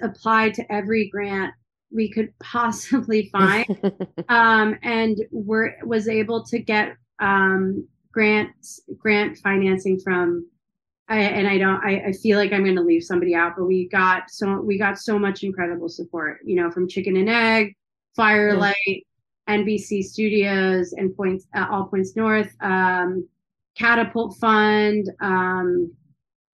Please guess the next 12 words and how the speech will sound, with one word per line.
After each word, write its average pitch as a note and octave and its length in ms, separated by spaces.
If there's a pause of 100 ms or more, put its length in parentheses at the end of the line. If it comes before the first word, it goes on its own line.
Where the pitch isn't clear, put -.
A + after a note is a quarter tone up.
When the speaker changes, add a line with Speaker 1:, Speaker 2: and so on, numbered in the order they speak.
Speaker 1:
uh, F#3 580 (100)
shoot, - 600
I - 100
feel D#4 180
like C#4+ 180
I'm B3 80
gonna B3 140
forget A#3 320
someone, A3+ 240
but A#3 100
anyway, A#3 420 (500)
um, A#3+ 500